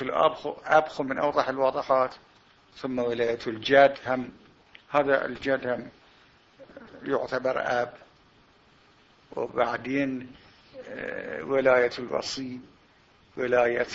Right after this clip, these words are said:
من عينه ولي الأمر، ثم ولاية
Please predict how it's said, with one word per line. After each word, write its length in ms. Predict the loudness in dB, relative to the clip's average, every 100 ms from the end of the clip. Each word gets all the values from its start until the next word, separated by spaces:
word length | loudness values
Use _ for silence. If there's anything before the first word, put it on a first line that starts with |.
| -10
من 360 | -10 -10 -12 -16 _ _ _ -20 _ _ _ _ _ _ _ -8
عينه 480 | -6 -2 0 0 0
ولي 440 | 2 0 0 -4
الأمر، 540 | -2 2 2 2 -6 -12 _ _ _ _ _ _ _ -12
ثم 280 | -6 2
ولاية 480 | 4 6 8 10 8